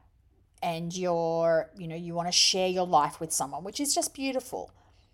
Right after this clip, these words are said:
The feelings that you believe, this is just an example, but the feelings you believe reaching that goal are going to give you could be connection,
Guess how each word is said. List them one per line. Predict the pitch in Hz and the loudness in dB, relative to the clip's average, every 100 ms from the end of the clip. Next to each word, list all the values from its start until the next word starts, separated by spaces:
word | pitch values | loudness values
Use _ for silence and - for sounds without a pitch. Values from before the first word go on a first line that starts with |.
| _ _ _ _ _ | _ _ _ _ _
The | - | -10
feelings | - - 262 285 320 339 330 330 - | -10 -10 -4 -2 0 0 -2 -4 -4
that | 185 208 196 196 | 0 2 2 -2
you | 190 208 262 294 | -8 -4 -2 2
believe, | 254 190 131 151 240 | 0 0 -6 -8 -8
this | 196 196 | -4 -4
is | 180 | -2
just | 165 - | -2 -2
an | 233 | -4
example, | 247 - 160 160 185 | -4 -2 -4 -2 -4
but | 208 - | -4 -8
the | |
feelings | - - 226 247 302 311 - | -12 -8 -4 -2 -2 -4 -4
you | 196 214 | -6 -8
believe | 240 269 226 160 135 180 233 | -6 -4 -4 -4 -8 -10 -6
reaching | 294 196 - 254 240 | -4 -2 -4 -6 0
that | 254 208 202 | 0 0 4
goal | 175 170 165 - | 6 6 2 -4
are | 180 | -2
going | 165 170 | -2 -2
to | 170 | -6
give | - 151 151 | -12 -14 -14
you | 165 160 160 - - - _ _ - | -10 -8 -8 -10 -20 -20 _ _ -10
could | - 330 320 | -4 -4 -4
be | 180 135 151 190 _ | -6 -6 -8 -14 _
connection, | - 208 180 - - - - | -12 -6 -6 -4 -4 -6 -10